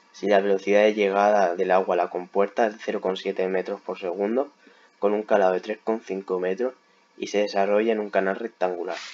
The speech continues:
El canal que nos describe en el enunciado es este de aquí. El resalto hidráulico del cual nos habla es,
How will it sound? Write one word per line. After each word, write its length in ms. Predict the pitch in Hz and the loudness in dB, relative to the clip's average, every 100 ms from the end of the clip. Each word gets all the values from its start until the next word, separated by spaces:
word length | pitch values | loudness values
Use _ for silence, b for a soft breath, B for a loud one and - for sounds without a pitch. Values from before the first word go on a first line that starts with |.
| - - - - - - B B B B B _ - | -18 -18 -18 -16 -18 -20 B B B B B _ -2
El 420 | 113 117 117 113 | 2 4 2 0
canal 360 | - 101 110 113 | 2 4 4 4
que 100 | 131 | 4
nos 180 | 123 113 | 4 2
describe 480 | 104 - 113 110 107 | -2 -2 0 6 6
en 100 | 107 | 6
el 60 | |
enunciado 440 | 101 101 - 113 117 | 2 0 4 4 4
es 100 | 104 | 0
este 220 | - 98 | -2 0
de 40 | |
aquí. 300 | 98 131 156 _ _ _ _ _ _ - | 0 -2 -6 _ _ _ _ _ _ -6
El 140 | 101 | -2
resalto 460 | 101 98 98 104 107 | 0 4 2 2 -2
hidráulico 440 | 107 107 104 104 | 2 2 2 2
del 140 | 98 92 | 0 0
cual 300 | 101 98 95 | 0 2 0
nos 180 | 95 | 0
habla 480 | 95 101 101 92 - - | 4 4 4 0 -2 -6
es, 500 | 104 98 92 - | -6 -4 -6 -10